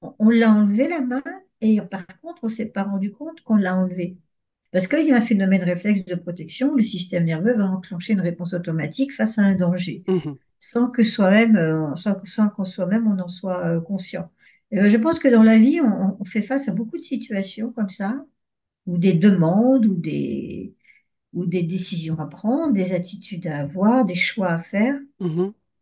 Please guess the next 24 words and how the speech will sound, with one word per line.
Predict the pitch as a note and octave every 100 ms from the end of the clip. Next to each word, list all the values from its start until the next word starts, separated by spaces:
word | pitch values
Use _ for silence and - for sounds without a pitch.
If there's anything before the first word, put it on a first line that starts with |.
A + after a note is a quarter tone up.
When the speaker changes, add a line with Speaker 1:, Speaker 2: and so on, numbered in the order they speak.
| _
Speaker 1:
Et | F#3
fréquemment, | F3+ - - C4+ C4 A#3 A3 A3 B3+ C#4+ G#3+
on | G#3
est | A3+
en | G#3+
état | G3+ A#3+
de | G3
réaction | F3 E3+ C4 A#3+ - C#4
par | C#4 A3+
rapport | A3 A3 A#3+ A#3
à, | A3
à | G#3 G3 - G3 F#3
la, | F#3+ F3+ F3+
au | F#3
stimuli. | - - A3 A3 G#3 G3+ - _ _ _
Speaker 2:
Mhm. | G3 E3 D#3+ - - -
Speaker 1:
C'est-à-dire | G#3+ C#4 C#4
que | C4 B3+
notre | A#3 A3+ A3+ -
esprit, | F3+ - _ B3+ D4+
nos | A3
pensées | F#3+ F#3 B3+ C4+
sont | - A3
court-circuitées. | G#3+ - F#3+ F#3 - E3+ - F#3